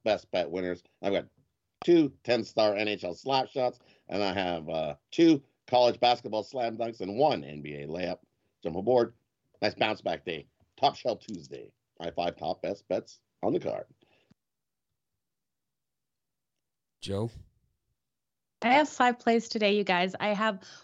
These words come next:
Speaker 3: one wrapped up in a three pack. You can get all three of my N H L bets in a three pack. I have a two pack for my N B A, or you can buy all five of them together as a five pack.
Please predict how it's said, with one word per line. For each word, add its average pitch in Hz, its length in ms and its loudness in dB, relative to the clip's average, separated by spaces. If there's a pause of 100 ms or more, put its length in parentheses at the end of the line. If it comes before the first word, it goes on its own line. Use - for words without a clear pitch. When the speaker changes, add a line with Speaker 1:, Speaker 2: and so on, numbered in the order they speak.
Speaker 3:
one 240 300 2
wrapped 277 260 0
up 247 120 -4
in 233 80 -2
a 220 60 -2
three 226 280 -6
pack. 202 280 -4
You 220 100 -4
can 208 160 -6
get 196 320 -2
all 202 200 0
three 226 360 -2
of 190 160 -4
my 180 260 0
N 202 120 0
H 190 200 -4 (140)
L 220 180 2
bets 226 300 0
in 185 100 -6
a 190 80 -4
three 233 180 -4
pack. 220 300 -2
I - 80 -2
have 185 240 -2
a 180 60 -4
two - 320 -6
pack 240 280 -2
for - 140 -6
my 202 200 -2
N 208 140 0
B 202 160 0
A, 196 300 2
or 226 140 2
you 226 100 0
can 220 140 -6
buy 190 240 0 (120)
all 196 440 -2
five 185 200 0
of 190 120 -2
them 175 160 -4
together 175 340 -4
as - 220 -6
a 151 40 -6
five 131 240 -10
pack. - 200 -10